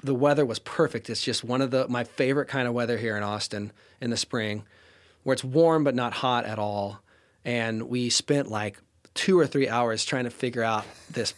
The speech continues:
<laughs> glockenspiel part on Be Cool. Uh, and I, I, that's, I, it's a point of pride for me too, 'cause I'd never played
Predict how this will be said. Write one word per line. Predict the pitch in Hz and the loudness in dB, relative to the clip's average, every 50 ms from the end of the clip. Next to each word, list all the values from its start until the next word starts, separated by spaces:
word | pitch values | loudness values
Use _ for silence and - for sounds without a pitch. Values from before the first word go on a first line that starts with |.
| - - | -12 -20
<laughs> | _ - | _ -12
glockenspiel | 139 120 - 139 123 - 233 - - - - 220 170 147 127 131 170 160 135 127 - 156 147 127 120 | -12 -8 -6 -4 0 2 2 2 2 2 2 2 4 4 2 2 2 2 2 2 2 2 0 0 0
part | - 143 135 120 120 117 | 2 2 2 2 2 0
on | 117 117 113 | -2 -2 -2
Be | - 139 131 120 | 0 -2 -2 0
Cool. | - - 143 120 101 - - - - - - - - - - - - _ - - | 0 0 0 0 0 -4 -8 -14 -14 -14 -14 -14 -14 -14 -16 -18 -18 _ -8 -4
Uh, | 131 123 117 113 110 107 - - | -2 0 0 0 0 -2 -2 0
and | 131 131 | 2 4
I, | 139 156 156 143 151 - | 6 6 4 4 2 2
I, | 143 147 151 147 147 151 - | 4 6 6 6 4 2 2
that's, | - 143 143 139 - - - - | 2 2 2 2 2 0 0 2
I, | 139 143 147 | 4 4 4
it's | 135 151 - | 4 2 2
a | 165 | 2
point | 139 - 165 160 151 | 4 4 4 4 4
of | 135 | 4
pride | - 156 147 143 127 - | 4 4 4 4 4 4
for | 135 | 2
me | 135 131 123 | 2 2 2
too, | - 143 139 120 | 2 0 0 0
'cause | 127 127 | 2 0
I'd | 131 127 120 | 0 2 0
never | 123 120 120 113 | 0 -2 -2 -4
played | - - 120 117 | -4 -2 -2 -2